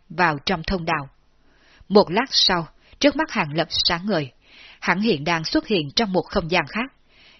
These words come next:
nhưng cảnh tượng trước mắt làm cho Hàng Lập phải chớp mắt. Chỉ thấy cách phía trước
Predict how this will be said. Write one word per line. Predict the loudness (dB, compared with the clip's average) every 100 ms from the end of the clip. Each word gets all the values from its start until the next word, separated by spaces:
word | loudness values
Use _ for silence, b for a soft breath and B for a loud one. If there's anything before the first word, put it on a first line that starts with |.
| b
nhưng | 2 4 2
cảnh | -2 -2
tượng | 2 0
trước | 0 -2 -2
mắt | -6 -8 b b
làm | 0 2 2
cho | 0
Hàng | 0 -2 -2
Lập | -4 -4 -2
phải | -2 -2
chớp | -2 -2
mắt. | -2 -6 _ _ _ b b b b
Chỉ | 2 4
thấy | 2
cách | -2 -4 0
phía | 0
trước | 2 0